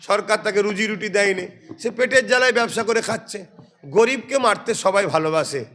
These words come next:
তবে ধর্মগুরুরাও গরিবকে মারছে দেখে বড় খারাপ লাগলো। এছাড়া আর কি বলতে পারি?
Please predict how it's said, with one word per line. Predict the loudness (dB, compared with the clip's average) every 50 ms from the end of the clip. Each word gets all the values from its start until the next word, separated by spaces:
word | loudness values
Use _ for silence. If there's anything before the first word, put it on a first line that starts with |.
| _ _ -20 -20 -20 -20 -12 -6
তবে | -4 -4 -2
ধর্মগুরুরাও | 0 0 2 2 2 2 0 0 0 -2 -4 0 2 2 2 4
গরিবকে | 2 2 0 0 -2 -4 -4 -4
মারছে | -2 -2 -2 -4 -4 -8 -8
দেখে | -8 -6 -4 -4 -4
বড় | -4 -4 -4
খারাপ | -4 -4 -4 -4 -6 -6 -6
লাগলো। | -8 -10 -10 -10 -10 -4 -4 -4 -4 -4 -12 -10 -8 -8 -8 -8 -8 -12 -20 -20 -14 -14 -10 -8
এছাড়া | -8 -4 -2 0 0 0
আর | 0 -2
কি | -2 -6 -6
বলতে | 0 0 0 0 0 -2 2
পারি? | 2 2 2 2 -2 -6